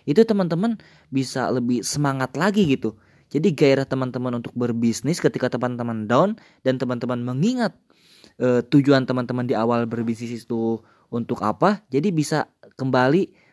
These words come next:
semangat gitu. Jadi biar gairah semangat berbisnis teman-teman itu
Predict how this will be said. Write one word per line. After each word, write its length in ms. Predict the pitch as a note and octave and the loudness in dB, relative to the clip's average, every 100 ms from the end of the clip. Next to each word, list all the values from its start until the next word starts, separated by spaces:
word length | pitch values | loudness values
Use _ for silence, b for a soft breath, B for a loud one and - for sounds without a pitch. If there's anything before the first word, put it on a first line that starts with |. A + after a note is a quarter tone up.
| b | b
semangat 580 | - C3+ C3 B2+ B2 - | -10 -6 -6 -4 -6 -6
gitu. 240 | G#2+ - | -8 -8
Jadi 480 | G2+ B2 E3 E3+ - _ _ _ B2+ | -4 -2 0 -2 -4 _ _ _ -6
biar 880 | B2+ B2+ C3 B2+ B2+ B2 B2 B2 - | 0 2 4 6 6 4 2 -2 -6
gairah 640 | B2 A#2 A#2 A#2+ A#2 A#2+ A#2+ | -6 0 2 2 0 -2 -4
semangat 400 | B2 A#2 A#2 A#2 | -6 -4 -6 -6
berbisnis 400 | A2+ A#2 A#2 - | -6 -6 -8 -8
teman-teman 480 | A#2 A2+ A2+ A2+ | -8 -6 -6 -6
itu 240 | A#2 F3+ | -2 0